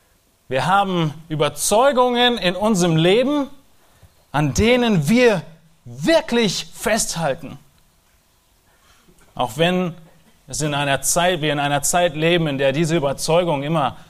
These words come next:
weniger werden und auf immer kleinere Notizzettel drauf passen würden, so haben wir Beziehungen, die uns am Herzen liegen.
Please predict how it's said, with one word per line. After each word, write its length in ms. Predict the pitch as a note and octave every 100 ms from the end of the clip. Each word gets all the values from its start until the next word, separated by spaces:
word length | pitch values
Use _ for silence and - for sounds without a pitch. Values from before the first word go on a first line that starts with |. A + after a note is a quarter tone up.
| _
weniger 680 | A2 A2 F#3 B3+ D3+ B2+ A#2
werden 460 | A#2+ A#2+ C3 C#3+ - - _ _ _ _ _ _ _ -
und 80 |
auf 200 | A2+ A2+
immer 220 | F3 E3+ C#3
kleinere 580 | - D3+ F#3 G3 D#3+
Notizzettel 800 | C3+ C3 - A3 - - C3 C#3
drauf 400 | A#2 C3 C#3+ C#3+
passen 440 | - F3 D#3+ B2+ A2
würden, 360 | A2+ A2+ C3 - - _ _ _ _ _ _ _ _ _ _ _ -
so 240 | C3+ C3
haben 300 | F#3 G#3 E3
wir 380 | F#3 G3 G3 E3 - - _ _ - -
Beziehungen, 680 | C#3+ - G#3+ A#3+ A#3+ G3
die 140 | D#3+ E3
uns 200 | F#3 G3
am 140 | F#3
Herzen 480 | D#3+ F#3 A3 - G3+
liegen. 340 | D#3 C#3+ A#2